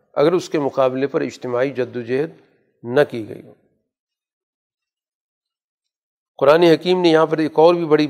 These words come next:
بنیادی بات ہمیں بتائی ہے کہ سوسائٹی کے اندر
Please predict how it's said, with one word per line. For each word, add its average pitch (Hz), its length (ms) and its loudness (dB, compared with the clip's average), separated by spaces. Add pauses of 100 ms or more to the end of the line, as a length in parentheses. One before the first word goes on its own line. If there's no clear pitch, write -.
(120)
بنیادی 131 420 -2
بات 127 300 2
ہمیں 131 140 -2
بتائی 120 460 -4
ہے 117 160 -12 (800)
کہ 170 240 -4
سوسائٹی 139 680 -4
کے 147 140 -2
اندر 131 360 -4